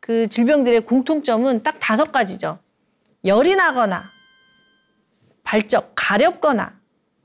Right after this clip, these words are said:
붓거나, 통증. 그러니까 발열, 발적, 부종, 통증, 기능 저하.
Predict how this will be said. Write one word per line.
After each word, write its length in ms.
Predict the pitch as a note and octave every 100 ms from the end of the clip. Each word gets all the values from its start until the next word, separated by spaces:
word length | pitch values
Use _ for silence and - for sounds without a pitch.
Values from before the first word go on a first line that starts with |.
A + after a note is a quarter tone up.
| _ _
붓거나, 680 | - A#3 - F#4 B3 - _ _ _ _ _ _ _
통증. 480 | - G#4+ - D4 - _ _ _ _ _ _
그러니까 320 | - _ - -
발열, 640 | - F3+ F#3 G#3 E4+ G3+ -
발적, 720 | - F3+ F#3+ F#3 E4 F#4 - -
부종, 600 | - F#3+ F#3 D4 G4 - -
통증, 580 | G4+ G4+ - G4 G4+ -
기능 320 | B3 C4 B3
저하. 300 | F#3+ E3+ E3+